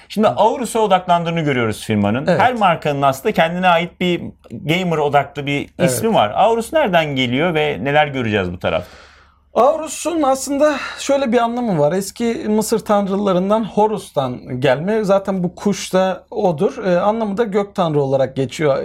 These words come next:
Speaker 2: İncelemek isteyenler, meraklıları var çünkü benim gibi. E, Aorus Gigabyte'ın oyunculara yönelik üretmiş olduğu, e, bir marka diyebiliriz aslında onun içinde.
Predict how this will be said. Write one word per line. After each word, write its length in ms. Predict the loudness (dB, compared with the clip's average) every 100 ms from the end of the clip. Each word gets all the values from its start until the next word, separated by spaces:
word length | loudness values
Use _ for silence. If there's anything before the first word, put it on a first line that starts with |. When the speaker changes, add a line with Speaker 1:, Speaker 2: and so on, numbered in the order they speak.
| -4
Speaker 2:
İncelemek 600 | -2 0 0 -2 -4 -6
isteyenler, 440 | -8 -2 -2 -2 -2
meraklıları 640 | 0 0 0 0 2 2
var 160 | 0 -2
çünkü 340 | -6 -6 -8 -12 _ _ -2
benim 260 | -2 0
gibi. 240 | 0 -2 -2 -10 -20 -20 -6
E, 240 | 0 2 2
Aorus 500 | 4 4 2 -4 -8
Gigabyte'ın 580 | 0 2 2 0 -4 0
oyunculara 600 | 2 2 0 0 0 0
yönelik 500 | -2 -2 -2 -4 -8
üretmiş 680 | -4 -2 0 -2 -2 -4 -2
olduğu, 580 | 0 0 -2 -2 -2
e, 320 | 0 2 0 -2 -4
bir 80 | -2
marka 480 | 4 4 4 -2 -2
diyebiliriz 520 | -2 0 2 2 2
aslında 360 | 0 0 -2 0
onun 240 | 0 -4
içinde. 460 | -4 -2 0 0